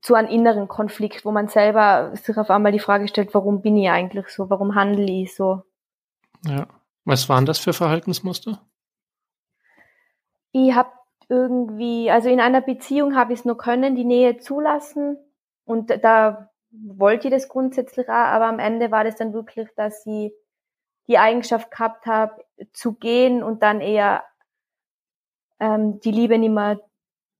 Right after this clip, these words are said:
Speaker 1: zuzulassen, sondern lieber allein sein oder wo ich, wo ich keinen Freund mehr jetzt am Ende gehabt hab, da wo das so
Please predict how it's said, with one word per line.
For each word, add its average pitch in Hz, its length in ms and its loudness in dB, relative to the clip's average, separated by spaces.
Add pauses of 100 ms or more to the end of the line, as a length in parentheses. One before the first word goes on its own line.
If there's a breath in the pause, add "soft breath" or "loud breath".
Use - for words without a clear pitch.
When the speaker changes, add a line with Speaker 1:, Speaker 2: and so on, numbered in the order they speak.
(160)
Speaker 1:
zuzulassen, 208 840 -2
sondern 202 560 -6 (320)
lieber 214 240 2
allein 220 460 4
sein 208 400 -2
oder 202 240 0
wo 202 140 -2
ich, 208 260 -4 (1080 soft breath)
wo 214 160 4
ich 226 120 2
keinen 233 380 0
Freund 226 340 -4
mehr 220 100 -4
jetzt 226 120 -6
am 226 80 -6
Ende 233 280 -4
gehabt - 340 -10
hab, 240 160 -6
da 208 140 -2
wo 214 120 -8
das 226 220 -8
so 220 320 -8